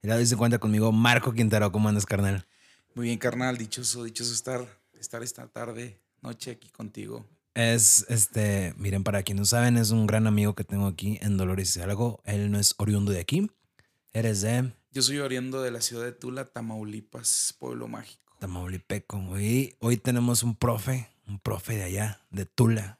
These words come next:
Speaker 1: que viene a ejercer acá.
Speaker 2: Claro que sí. Eh, soy egresado de la escuela normal, básica, profesor y general Alberto Carrera Torres, del municipio de Jaumabe, Tamaulipas, orgullosamente normalista.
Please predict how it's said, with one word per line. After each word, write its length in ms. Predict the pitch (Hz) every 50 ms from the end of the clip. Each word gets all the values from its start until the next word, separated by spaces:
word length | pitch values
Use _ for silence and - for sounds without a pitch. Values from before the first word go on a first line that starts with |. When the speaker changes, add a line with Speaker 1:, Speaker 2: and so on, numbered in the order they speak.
| _ _
Speaker 1:
que 180 | - 110 104 95
viene 300 | 92 98 98 101 107 110
a 60 | 107
ejercer 560 | 101 - 107 101 95 - 113 107 107 101 - _ -
acá. 420 | 90 85 - - 92 95 98 - _ _ _ _ _ _
Speaker 2:
Claro 240 | - 135 131 127
que 100 | - 123
sí. 460 | 120 - 120 127 151 175 180 - - _
Eh, 460 | - 127 120 120 117 117 117 110 113 113
soy 200 | - - 123 120
egresado 500 | 120 117 117 113 - - 117 113 113 113
de 80 | 113 110
la 80 | 110
escuela 640 | 110 107 - - 127 120 117 - - 110 - - - _ _ _ _ _ _ _ _ _ _ _ _ _
normal, 640 | - 123 120 117 131 131 131 127 127 127 127 127 - - _ _
básica, 680 | _ - 180 175 - 139 127 _ - 139 131 131 156 - _ _ _ _ _ _ _ _
profesor 460 | _ 131 117 120 127 120 - 135 135
y 40 | 139
general 360 | - 131 123 120 120 123 127
Alberto 360 | 127 123 117 123 123 - - 123
Carrera 360 | - 123 117 117 120 123 120
Torres, 320 | - 160 165 175 175 175 156
del 140 | 135 123
municipio 520 | 113 117 113 113 110 110 107 - 120 117 120
de 320 | 110 113 113 107 107 107 _
Jaumabe, 400 | _ - 120 120 120 120 123 120
Tamaulipas, 640 | - 123 120 120 120 123 123 117 120 _ - 123 -
orgullosamente 720 | - - 123 123 120 123 127 131 127 123 127 127 - -
normalista. 640 | - 120 117 - 113 - - - - - - -